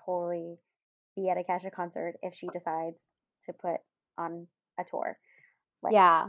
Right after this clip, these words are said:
Speaker 2: let's, let's pop Molly and take some glow sticks to
Speaker 1: Hell
Speaker 2: Kesha.
Speaker 1: yes. And, you know, we're not alone in that. She has sold over thirty-three million tracks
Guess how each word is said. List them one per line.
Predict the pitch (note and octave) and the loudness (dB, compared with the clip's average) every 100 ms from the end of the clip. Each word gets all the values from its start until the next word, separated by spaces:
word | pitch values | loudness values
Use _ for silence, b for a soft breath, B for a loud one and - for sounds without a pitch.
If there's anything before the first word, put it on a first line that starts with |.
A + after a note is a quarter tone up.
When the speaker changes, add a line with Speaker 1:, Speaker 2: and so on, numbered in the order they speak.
| - | 4
Speaker 2:
let's, | A3+ B3 B3 - - | 8 8 6 -8 4
let's | A#3 B3 - | 6 6 6
pop | C#4+ - | 6 6
Molly | A3 A3 A3+ A3 | 8 8 8 8
and | G#3 G#3 | 4 2
take | G#3 - | -2 0
some | G#3+ | 0
glow | G3 F#3 | 4 4
sticks | F#3+ - F3+ G3+ | 4 0 0 0
to | |
Speaker 1:
Hell | G3+ G3+ | -2 0
Speaker 2:
Kesha. | D#3 G3 | -2 -2
Speaker 1:
yes. | G#3+ G#3+ G#3+ G3+ F3+ F3+ - _ _ _ _ B B B B - | 2 4 6 4 2 -2 -10 _ _ _ _ B B B B 6
And, | A3+ A3 A3 G#3+ | 8 10 8 6
you | B3+ | 2
know, | C4 | 4
we're | C4+ | 6
not | C#4 D4+ | 6 8
alone | C4 A3+ C4+ | 8 6 4
in | |
that. | F#3+ F3 - | 2 0 -2
She | - - B3 | -8 -4 0
has | B3+ B3+ | 0 2
sold | G#3+ G#3 A3 - | 6 6 6 4
over | G3 F#3+ F#3+ F#3+ _ - _ - | 4 6 4 2 _ -20 _ 0
thirty-three | A#3 A#3 A3 G#3+ | 0 0 -4 -4
million | G3 G3 G3 G#3 G#3+ G#3+ G#3+ G#3+ | -4 0 6 6 6 4 2 0
tracks | - G3+ G3 A3 | 2 6 6 4